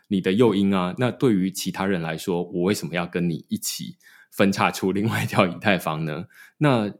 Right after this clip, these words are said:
有的人会说，啊，你看有一些交易所支持，交易所它就是唯利是图嘛，它就是说，啊，那我看说哪里有人交易，反正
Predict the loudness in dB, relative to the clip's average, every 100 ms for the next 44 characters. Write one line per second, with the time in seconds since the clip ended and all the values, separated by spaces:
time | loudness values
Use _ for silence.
0 | -2 0 2 0 -2 -2 -4 -4 0 2
1 | 2 0 0 0 -2 -4 -8 -8 -8 -10
2 | -14 _ 0 2 2 -2 -2 -4 -4 -4
3 | -6 -4 -4 -4 -10 -12 -12 -10 -6 -6
4 | -4 -4 -4 -6 -8 -8 -6 -4 -4 -6
5 | -10 -10 -8 -6 -4 -6 -8 -10 -10 -6
6 | -4 -4 -6 -8 -10 -8 -6 -6